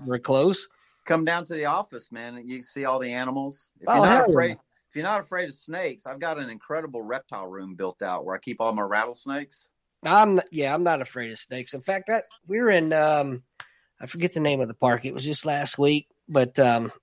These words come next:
Speaker 1: there's this great big old black snake just hanging out in this tree.
Speaker 2: Oh, yeah?
Speaker 1: Yeah, and everybody's freaking out. I'm like, "Oh, hey, some bitch ain't gonna bother you, man. He's just out there sunning himself." Uh,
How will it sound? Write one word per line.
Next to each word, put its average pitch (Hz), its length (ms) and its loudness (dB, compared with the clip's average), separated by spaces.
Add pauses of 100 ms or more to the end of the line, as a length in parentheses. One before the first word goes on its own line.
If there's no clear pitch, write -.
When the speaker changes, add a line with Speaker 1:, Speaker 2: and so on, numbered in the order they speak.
(140)
Speaker 1:
there's 190 160 0
this 135 220 0
great 156 260 4
big 143 140 2
old 120 180 8
black 113 320 0
snake 113 300 -6
just - 180 -6
hanging 120 240 4
out 117 120 -2
in 107 60 -12
this 107 160 -6
tree. 110 380 -6 (400)
Speaker 2:
Oh, 147 100 6
yeah? 143 280 2 (220)
Speaker 1:
Yeah, 131 140 4
and 127 180 6
everybody's 131 320 4
freaking 135 360 4
out. 127 60 6
I'm 131 80 4
like, 147 160 2
"Oh, 208 180 -2
hey, 117 540 -4
some 135 260 -4
bitch 120 200 -2
ain't 117 140 2
gonna 113 120 2
bother 104 320 -4
you, 92 140 -16
man. 104 180 -6
He's 127 160 -2
just 131 160 -4
out 120 160 0
there 123 140 0
sunning 143 340 6
himself." 110 420 -2 (680)
Uh, 101 240 -8